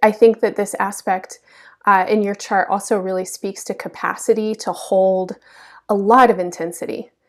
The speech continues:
and probably life experience that has brought you into a lot of intensity, and what has been birthed through that, um, which to me feels like alchemical power.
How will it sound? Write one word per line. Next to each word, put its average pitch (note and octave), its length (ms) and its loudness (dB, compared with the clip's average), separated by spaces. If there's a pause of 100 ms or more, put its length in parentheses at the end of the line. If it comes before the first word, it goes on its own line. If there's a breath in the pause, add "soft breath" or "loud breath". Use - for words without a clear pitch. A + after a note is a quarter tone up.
(320)
and F#3 360 -2 (240)
probably G3 380 2
life G#3 260 4
experience E3+ 600 -4
that F#3 80 -2
has F3+ 140 -10
brought F#3+ 220 0
you F#3 120 -2
into F3+ 220 -6
a - 20 -2
lot G3+ 240 0
of G3+ 80 -4
intensity, F3 640 -10 (640 soft breath)
and F#3+ 380 0
what F#3+ 420 0
has F#3 420 -4
been F3+ 440 -4
birthed A#3 460 2
through F3 260 -6
that, - 580 -4
um, F3 640 0
which - 240 -6
to G#3+ 100 -4
me F#3 160 -6
feels F3+ 280 -6
like F#3 160 -8
alchemical F#3 500 -8
power. E3+ 560 -8